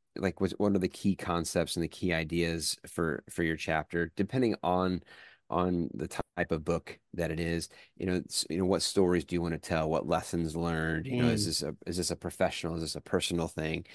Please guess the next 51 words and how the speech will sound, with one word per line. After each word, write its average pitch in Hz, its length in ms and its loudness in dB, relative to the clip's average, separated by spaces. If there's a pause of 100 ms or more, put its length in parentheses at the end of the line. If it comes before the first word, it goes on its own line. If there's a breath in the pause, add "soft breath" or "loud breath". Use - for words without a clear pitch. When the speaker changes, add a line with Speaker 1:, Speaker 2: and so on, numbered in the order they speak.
(280 loud breath)
Speaker 1:
Um, 80 380 -2 (720)
it 101 40 2
just 101 200 0
breaks 101 220 4
down 95 120 4
a 85 80 2
lot. 85 300 4 (360 loud breath)
And 104 120 6
then 98 240 6 (160)
I 98 160 4
actually, 92 720 4 (960 soft breath)
and 87 200 0 (320)
have, 85 220 0 (360)
have 85 300 0
the, 80 340 -2 (220)
the 92 100 -2
person 90 280 0
go 87 160 2
through 90 360 2
and 85 120 -2
f-, - 240 -4
and, 82 260 -2 (100)
and 87 160 -2
type 85 260 0
it 80 80 0
out, 76 320 0 (100)
you 87 80 -2
know, 80 80 -2
as, 80 240 -4
as, 85 280 0
as 87 200 -2
little 104 480 4
or 87 400 4
as 80 500 0 (120)
in 82 160 -2
depth 85 280 0
as 80 120 -4
they 80 100 -2
wanna 80 260 -2
go. 90 380 2
And 85 100 -2
then 87 160 -2
we, 98 240 4 (320 loud breath)
on 92 100 0
a 87 40 0
phone 95 240 2
call, 82 160 4
we'll 85 120 2
walk 82 240 2
through 90 180 2
those. - 340 -4